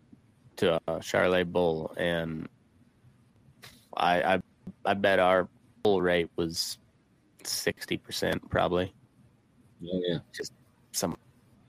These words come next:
Speaker 1: and they're like, "It's a, it's a low birth, or it's a Havingese bull." And it's, it's still fucking Charolais. Every one of them motherfuckers, ninety, hundred pounds.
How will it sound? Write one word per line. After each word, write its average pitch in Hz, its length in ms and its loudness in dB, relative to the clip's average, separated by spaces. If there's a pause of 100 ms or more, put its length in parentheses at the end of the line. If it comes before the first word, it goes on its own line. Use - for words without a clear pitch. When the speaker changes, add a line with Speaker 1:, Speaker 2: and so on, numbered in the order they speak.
(340)
Speaker 1:
and 120 240 4
they're 123 160 6
like, 131 120 2
"It's 170 260 0
a, 139 180 2 (380)
it's - 120 -10
a 214 40 0
low 202 400 4
birth, 165 360 2
or 185 100 4
it's - 120 0
a 185 80 4
Havingese 143 560 4
bull." 110 400 0 (120)
And - 220 -2
it's, - 200 -20 (580)
it's - 100 -16
still 185 260 0
fucking 101 300 2
Charolais. 98 680 2 (960)
Every 131 240 4
one 135 180 4
of 135 80 4
them 101 180 4
motherfuckers, 92 680 0
ninety, 90 460 -2
hundred 92 380 -4
pounds. 98 580 0